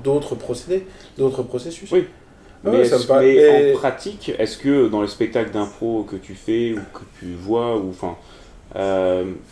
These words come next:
Speaker 2: est-ce que ça, c'est, tu sors d'un spectacle en disant, « Ah, on a défendu un truc, euh, on
Speaker 1: Ouais,
Speaker 2: va faire
Speaker 1: ouais.
Speaker 2: réfléchir les
Speaker 1: Bah,
Speaker 2: gens »,
Speaker 1: y a,
Speaker 2: enfin,
Speaker 1: tu vois, il y a,
Speaker 2: c'est,
Speaker 1: il y a un
Speaker 2: c'est, ça
Speaker 1: spectacle
Speaker 2: arrive
Speaker 1: que,
Speaker 2: vraiment.
Speaker 1: par exemple, un spectacle que je recommande, que j'adore, que c'est le spectacle Gazette
Speaker 2: Ouais.
Speaker 1: de Amadeus Rocket.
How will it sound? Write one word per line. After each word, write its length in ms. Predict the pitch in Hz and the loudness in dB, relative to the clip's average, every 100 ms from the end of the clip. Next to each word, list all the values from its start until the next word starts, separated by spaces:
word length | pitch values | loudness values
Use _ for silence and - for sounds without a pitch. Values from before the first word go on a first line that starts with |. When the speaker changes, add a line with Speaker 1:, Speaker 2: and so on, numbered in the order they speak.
| - - - - - - - - - - - - | -20 -20 -20 -20 -20 -20 -20 -20 -20 -20 -20 -6
Speaker 2:
est-ce 280 | 117 113 - | -4 -4 -4
que 200 | - 147 | 2 2
ça, 300 | 151 127 107 | 2 2 2
c'est, 500 | 104 - 107 101 98 95 | 0 -4 -6 -4 -6 -10
tu 140 | 92 | -16
sors 540 | 98 - 135 123 110 104 | -16 -2 2 2 2 0
d'un 80 | 107 | -2
spectacle 240 | 135 143 | -2 -2
en 40 | |
disant, « 280 | 107 123 117 - - | -2 -2 -2 -8 -6
Ah, 140 | 131 107 90 71 | -2 -2 -2 -4
on 120 | 104 | -4
a 80 | 104 | -2
défendu 360 | 120 120 123 123 | -2 -2 -2 0
un 80 | 113 | -2
truc, 340 | - 135 135 | -2 -4 0
euh, 240 | 113 104 101 104 - - - | 0 0 -2 -8 -18 -20 -2
on 60 | 180 | 2
Speaker 1:
Ouais, 60 | |
Speaker 2:
va 40 | 175 | 4
faire 60 | 135 | 4
Speaker 1:
ouais. 60 | |
Speaker 2:
réfléchir 340 | 117 123 - 113 | 2 0 -4 0
les 60 | |
Speaker 1:
Bah, 60 | 110 | 4
Speaker 2:
gens », 40 | 143 | 4
Speaker 1:
y 40 | |
a, 40 | 139 | 4
Speaker 2:
enfin, 100 | 123 | 2
Speaker 1:
tu 80 | 120 | 4
vois, 120 | 180 | 4
il 60 | |
y 40 | 208 | 4
a, 60 | 156 | 2
Speaker 2:
c'est, 80 | |
Speaker 1:
il 60 | 143 | 2
y 20 | |
a 40 | 143 | 2
un 40 | |
Speaker 2:
c'est, 40 | 120 | 2
ça 40 | 110 | 0
Speaker 1:
spectacle 140 | 113 | 2
Speaker 2:
arrive 120 | 127 | 2
Speaker 1:
que, 60 | 139 147 | 4 4
Speaker 2:
vraiment. 160 | 139 - - - | 2 -4 -10 -4
Speaker 1:
par 100 | 143 | -2
exemple, 240 | 143 147 | -2 -2
un 40 | |
spectacle 380 | 135 - 131 139 | -4 -4 -4 -4
que 140 | 131 127 | -2 -4
je 80 | |
recommande, 340 | 123 117 131 143 | -4 -6 -6 -6
que 60 | 123 | -6
j'adore, 420 | 113 123 180 - | -4 -2 -2 -4
que 40 | |
c'est 220 | - 131 - | -12 -10 -6
le 140 | 127 | -6
spectacle 340 | 113 123 127 123 | -6 -8 -8 0
Gazette 460 | 131 120 120 - - - - - | 2 2 -2 -8 -20 -20 -14 -8
Speaker 2:
Ouais. 120 | 131 - - - | -8 -10 -20 -12
Speaker 1:
de 240 | 120 120 117 | -4 -2 0
Amadeus 380 | 117 120 117 - | 0 -2 -2 -6
Rocket. 380 | 113 127 190 | -8 -6 -6